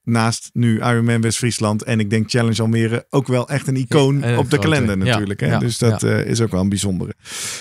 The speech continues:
Speaker 1: Eh, en alle triathlons die nu denken, "Hey, hoezo noem je ons niet?" Ik ga
Speaker 2: Ja.
Speaker 1: niet alle mooie, goede triathlons van Nederland noemen. Eh, er zijn er heel veel en triathlonsport is fantastisch leuk. En ik wil iedereen uitnodigen om daar, eh,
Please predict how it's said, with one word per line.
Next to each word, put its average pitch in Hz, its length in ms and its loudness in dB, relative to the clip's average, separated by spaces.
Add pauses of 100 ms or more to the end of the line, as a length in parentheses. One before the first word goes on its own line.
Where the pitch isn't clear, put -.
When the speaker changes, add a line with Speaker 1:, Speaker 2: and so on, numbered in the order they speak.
(280)
Speaker 1:
Eh, 139 320 4
en 127 100 6
alle 110 200 4
triathlons 104 500 -2
die 107 120 -4
nu 104 120 -4
denken, 107 260 -4
"Hey, 240 120 2
hoezo 226 300 4
noem 226 200 2
je 214 100 4
ons 190 180 2
niet?" 120 220 2
Ik 127 120 0
ga 131 120 -4
Speaker 2:
Ja. 120 60 -4
Speaker 1:
niet 120 220 -6
alle 107 320 2
mooie, 107 400 4
goede 98 340 2
triathlons 95 420 -2
van 104 100 -2
Nederland 95 320 -2
noemen. 95 320 -4
Eh, 120 140 0
er 117 100 2
zijn 151 200 2
er 139 60 4
heel 143 160 4
veel 143 360 2
en 135 120 -2
triathlonsport 123 680 -2
is 123 180 -2
fantastisch 120 600 -2
leuk. 107 240 2
En 113 140 -2
ik 107 100 -4
wil 117 120 -2
iedereen 117 280 0
uitnodigen 107 500 0
om 110 120 -2
daar, 107 280 0
eh, 101 160 -2